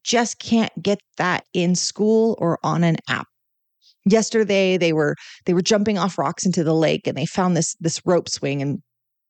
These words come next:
swung out into the middle of the lake. Well, not the middle of the lake, but, you know, ten, fifteen feet into the lake and dropped into the cool, clear water. And they were laughing and just having such an amazing time.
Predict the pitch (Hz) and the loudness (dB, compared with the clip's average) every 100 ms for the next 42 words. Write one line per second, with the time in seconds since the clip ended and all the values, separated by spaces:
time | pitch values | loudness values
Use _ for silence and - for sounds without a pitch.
0 | _ - - - 196 208 190 190 - 185 | _ -12 -8 0 2 4 2 2 0 -4
1 | 185 - 190 175 165 170 - _ 175 185 | -4 0 2 4 2 0 -8 _ 0 2
2 | 214 202 190 196 175 147 - 147 139 131 | 4 2 0 0 2 0 0 -6 -8 -8
3 | 127 123 - 117 110 - 135 - - _ | -10 -10 -8 -8 -8 -6 -8 -8 -18 _
4 | - 135 - 214 208 202 202 - 196 185 | -4 -4 0 2 2 0 -2 0 0 0
5 | 202 175 160 160 165 156 151 - 185 165 | 0 0 0 0 -4 -2 -2 -2 -4 -2
6 | 196 - 262 254 - 240 233 214 196 202 | -4 -2 0 0 -2 0 0 0 0 0
7 | 190 170 160 147 139 170 170 190 208 - | 0 0 0 0 0 -2 -2 -2 -2 0
8 | 196 175 170 - 165 165 - 202 - 190 | 2 2 2 0 2 0 0 -2 2 2
9 | 175 160 156 156 - - 101 | 4 2 2 -2 -2 -4 -4